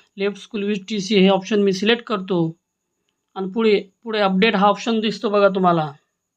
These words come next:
हा अपडेट ऑप्शन दिसतो, या अपडेट ऑप्शनला या ठिकाणी क्लिक करा. क्लिक केल्यानंतर student record update successfully, याला ओके म्हणा. म्हणजे आपलं हे मी तुम्हाला उदाहरण म्हणून एक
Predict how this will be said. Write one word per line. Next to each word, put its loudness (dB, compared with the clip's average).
हा 0
अपडेट 2
ऑप्शन 2
दिसतो, -2
या 6
अपडेट 0
ऑप्शनला 0
या 2
ठिकाणी 0
क्लिक -6
करा. 4
क्लिक -6
केल्यानंतर 2
student 2
record 2
update 0
successfully, -4
याला -10
ओके -6
म्हणा. 4
म्हणजे 0
आपलं 0
हे 0
मी -12
तुम्हाला 2
उदाहरण 2
म्हणून 0
एक -2